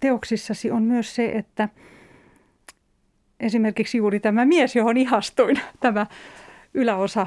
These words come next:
oranssi ja vaaleanpunainen mies, niin, niin, ää, ja, ja samaa tosiaan näin presidentti Sauli Niinistöstä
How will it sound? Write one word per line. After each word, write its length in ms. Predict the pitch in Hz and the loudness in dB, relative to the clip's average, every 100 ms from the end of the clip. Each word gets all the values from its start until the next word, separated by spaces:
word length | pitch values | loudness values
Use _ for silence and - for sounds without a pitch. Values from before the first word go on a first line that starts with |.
| - | -2
oranssi 460 | 220 202 190 - 208 | -2 0 -2 -2 -2
ja 100 | 196 | 0
vaaleanpunainen 960 | 202 196 202 196 196 196 208 208 190 262 | 0 0 -2 -2 -2 0 0 0 -2 -2
mies, 460 | 240 254 233 - | 2 2 0 -2
niin, 280 | 226 208 220 | 0 0 0
niin, 280 | 220 214 208 _ _ _ _ - - - - - - - - - | 0 0 -4 _ _ _ _ -20 -20 -20 -20 -20 -20 -20 -20 -4
ää, 280 | 254 254 247 - - - - - | 0 0 -2 -6 -16 -18 -18 -10
ja, 260 | - 285 277 | 0 2 4
ja 140 | 302 | 2
samaa 380 | 285 381 330 240 | 2 2 2 2
tosiaan 440 | 285 277 285 277 262 | 0 0 0 2 2
näin 380 | 285 302 269 254 - - - - | 4 4 2 0 -6 -16 -16 -4
presidentti 400 | 339 285 294 285 | -2 0 0 0
Sauli 280 | 320 302 330 | 0 0 2
Niinistöstä 800 | 403 302 208 - 196 - - | 2 2 0 -2 -6 -8 -6